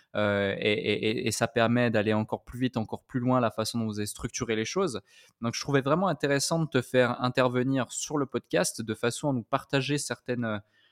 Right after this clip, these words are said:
certaines clés, ton parcours, des réussites, mais aussi des échecs, des leçons, euh, des éléments que, euh, que, que certainement je vais découvrir de ta personne aussi, et c'est pour ça que j'ai hâte de faire cet épisode.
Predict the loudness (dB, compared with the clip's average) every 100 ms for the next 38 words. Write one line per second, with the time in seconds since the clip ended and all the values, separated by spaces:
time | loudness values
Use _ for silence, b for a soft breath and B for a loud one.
0 | _ -4 -2 0 0 0 0 0 -2 -6
1 | 0 -2 -2 -6 -4 -4 -8 -6 -2 0
2 | 0 0 0 0 0 2 2 2 4 2
3 | 2 -2 0 2 2 2 0 -2 -6 -12
4 | B B B 2 2 2 2 4 4 2
5 | 2 0 0 2 2 2 0 -2 -2 -2
6 | -2 -2 0 -2 2 4 6 4 2 -4
7 | -4 0 0 0 -4 -2 -2 -2 -4 0
8 | 0 0 -2 0 -2 -2 0 0 -2 -10
9 | -10 -8 -4 -4 0 -2 0 -4 -2 -6
10 | -6 -6 -6 2 2 2